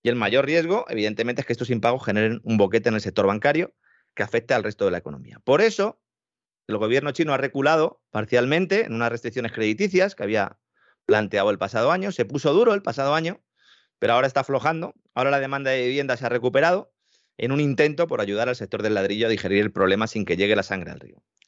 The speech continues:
Todo esto que estoy contando aquí es relativamente sencillo de encontrar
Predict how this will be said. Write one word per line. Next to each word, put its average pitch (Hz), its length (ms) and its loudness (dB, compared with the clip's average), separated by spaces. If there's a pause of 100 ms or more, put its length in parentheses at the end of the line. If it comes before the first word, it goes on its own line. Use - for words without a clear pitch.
Todo 233 140 6
esto 247 140 2
que 170 60 -2
estoy 180 160 -2
contando 151 360 0
aquí 170 360 0 (1000)
es 135 120 0
relativamente 165 460 2
sencillo 117 320 0
de 113 60 2
encontrar 107 500 0